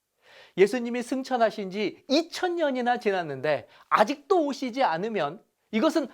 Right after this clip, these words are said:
안 오시는 것이 아니냐고 우리들을 조롱하기도 합니다.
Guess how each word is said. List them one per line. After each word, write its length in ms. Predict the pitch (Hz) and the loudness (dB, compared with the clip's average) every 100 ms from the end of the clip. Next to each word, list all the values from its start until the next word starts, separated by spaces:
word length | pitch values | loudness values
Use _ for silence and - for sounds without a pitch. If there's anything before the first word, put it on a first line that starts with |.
| - | 2
안 240 | 160 196 | 4 4
오시는 380 | 294 330 330 320 | 2 -2 -4 -2
것이 200 | 294 262 | -4 0
아니냐고 920 | 294 - 190 247 233 127 165 156 - _ _ _ - | 0 2 -2 -2 -4 -2 -2 -4 -6 _ _ _ -4
우리들을 600 | 165 180 156 180 202 - _ | -2 0 2 2 0 -8 _
조롱하기도 880 | - 226 277 247 139 131 135 214 _ _ | 2 2 4 0 -2 -4 -4 -4 _ _
합니다. 560 | - 220 233 233 135 | -12 -12 -10 -12 -12